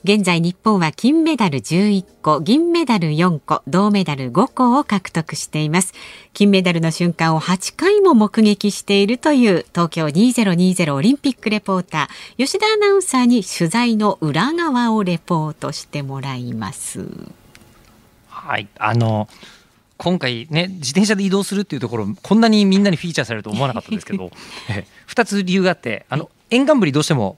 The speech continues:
Speaker 2: あの、こう、施設が集中してるんで、
Speaker 1: うん。
Speaker 2: この沿岸部の施設をこう、一緒に行き来するときに役に立つのが一つ。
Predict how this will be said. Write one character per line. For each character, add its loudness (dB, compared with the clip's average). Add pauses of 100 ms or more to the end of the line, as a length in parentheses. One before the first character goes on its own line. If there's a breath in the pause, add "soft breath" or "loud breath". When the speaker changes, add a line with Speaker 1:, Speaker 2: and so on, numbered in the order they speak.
Speaker 2:
あ -4
の、 -2
こ -4
う、 -10
施 -2
設 -4
が -4
集 -2
中 -6
し -4
て -2
る -2
ん -4
で、 0
Speaker 1:
う -2
ん。 -6
Speaker 2:
こ 0
の 2
沿 2
岸 2
部 4
の 4
施 -4
設 -4
を 2
こ -2
う、 -6
一 -4
緒 0
に -4
行 -6
き -8
来 0
す -2
る -4
と -8
き -4
に -2
役 -2
に -2
立 -6
つ -2
の -2
が -6
一 -6
つ。 -16